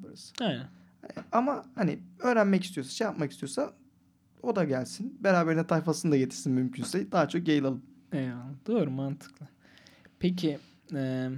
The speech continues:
Speaker 1: Connor'ın
Speaker 2: bu
Speaker 1: sonraki
Speaker 2: konuyla alakalı. Aynen işte. Connor'ın şimdi mesela sero-, me-, öncelikle şunu söyleyeyim Connor'a gelmeden önce
Speaker 1: Hı hı.
Speaker 2: zaten.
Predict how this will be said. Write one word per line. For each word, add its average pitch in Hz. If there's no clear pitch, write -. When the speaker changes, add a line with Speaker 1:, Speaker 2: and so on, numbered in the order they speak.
Speaker 1:
Connor'ın 156
Speaker 2:
bu 170
Speaker 1:
sonraki 165
Speaker 2:
konuyla 135
alakalı. 127
Aynen 131
işte. 123
Connor'ın 170
şimdi -
mesela 131
sero-, 220
me-, 170
öncelikle 226
şunu -
söyleyeyim 123
Connor'a 127
gelmeden 117
önce 135
Speaker 1:
Hı 139
hı. -
Speaker 2:
zaten. 139